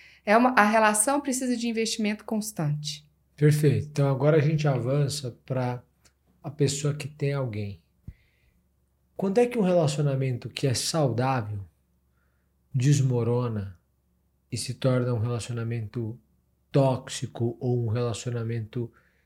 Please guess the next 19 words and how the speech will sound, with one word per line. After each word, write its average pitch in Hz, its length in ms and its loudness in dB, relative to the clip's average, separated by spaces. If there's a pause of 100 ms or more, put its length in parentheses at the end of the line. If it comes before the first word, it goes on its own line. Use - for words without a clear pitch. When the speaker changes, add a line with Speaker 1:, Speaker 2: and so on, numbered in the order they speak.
(160)
Speaker 2:
indesejado 120 1000 0
ou 110 140 -4
indesejável? 104 720 -4 (800)
Quando 156 260 6
é 202 80 4
que 151 440 -2
isso 165 280 -4
aconteceu? 143 420 -4
Você 120 180 -2
olha, 147 200 4
se - 260 -8
os 175 160 -4
primeiros 160 360 2
dez 147 320 6
anos 160 220 2
de 139 80 0
casamento 143 500 -2
foram 151 240 0
bons. 107 340 -4